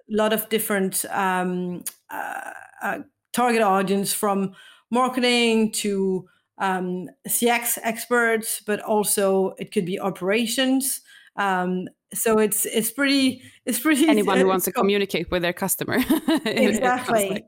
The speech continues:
Speaker 1: Anyone
Speaker 2: Yeah.
Speaker 1: who wants to communicate with their customers. Exactly. And then there's the technical buyer, because it's also like developers and, and, uh, technical, um, implementers, right? Um, like I T. And so it's, it's, uh,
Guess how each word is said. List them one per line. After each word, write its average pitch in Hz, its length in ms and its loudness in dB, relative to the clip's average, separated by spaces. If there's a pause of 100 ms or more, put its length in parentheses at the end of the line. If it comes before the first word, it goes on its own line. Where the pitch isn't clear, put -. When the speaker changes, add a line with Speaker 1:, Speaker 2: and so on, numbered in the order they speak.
Speaker 1:
Anyone 262 460 2
Speaker 2:
Yeah. 233 80 0
Speaker 1:
who 233 60 0
wants 220 160 0
to 220 120 -6
communicate 202 640 -2
with 190 140 -6
their 180 100 -4
customers. 180 640 -8
Exactly. 180 400 -8
And 196 100 0
then 240 100 4
there's 240 180 2
the 240 120 0
technical 247 400 0
buyer, 233 300 2
because 208 200 2
it's 196 140 -2
also 208 260 0
like 190 360 -2
developers 233 800 2
and, 180 200 -4 (200)
and, 185 420 -6
uh, 160 380 -2 (380)
technical, 214 760 2
um, 175 480 -2 (400)
implementers, 196 800 0
right? 175 340 -6 (120)
Um, 190 640 -2 (180)
like 190 240 -2
I 190 140 -2
T. 202 580 -2
And 175 320 -2 (300)
so - 120 -2
it's, 240 400 0 (200)
it's, 233 280 0
uh, 240 480 4